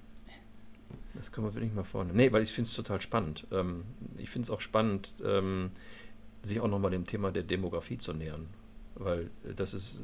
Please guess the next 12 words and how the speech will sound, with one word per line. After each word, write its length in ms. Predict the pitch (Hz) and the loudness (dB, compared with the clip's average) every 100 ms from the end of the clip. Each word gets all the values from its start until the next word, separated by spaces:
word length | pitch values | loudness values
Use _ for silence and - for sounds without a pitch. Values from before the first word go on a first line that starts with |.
| - | -8
ist 140 | 107 | -6
auch 160 | - 113 | -4 -2
so 100 | - | -2
ein 100 | 87 | -2
Thema, 340 | 98 101 110 | 0 2 2
was, 320 | 98 92 - - - - | 2 2 -4 -10 -10 -4
ähm, 360 | 95 90 92 - - - - - - - - - | -2 -2 -4 -8 -10 -12 -12 -12 -14 -14 -12 -4
in, 160 | 101 - | -4 -2
in 120 | 95 | -4
vielen 280 | - 139 113 | 0 2 2
Stellen, 580 | - 101 113 107 101 - | 6 8 8 4 -2 0
äh, 320 | 101 98 | 2 4